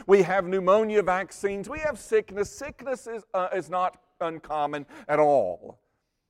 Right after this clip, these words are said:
We even have this servant dealing with the potential for death. Again, death is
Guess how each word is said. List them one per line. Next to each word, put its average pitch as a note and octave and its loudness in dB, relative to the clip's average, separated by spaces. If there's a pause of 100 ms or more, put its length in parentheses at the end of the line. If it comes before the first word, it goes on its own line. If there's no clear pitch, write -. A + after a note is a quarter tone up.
(420)
We C3 -2
even E3 -4
have C#3+ -2
this C3+ -6
servant B2 -4 (1000)
dealing C#3 -2
with C3 -8
the C3 -10
potential B2 -14
for B2 -14
death. G#2+ -8 (1040)
Again, E3+ -12
death G#3 -12
is - -18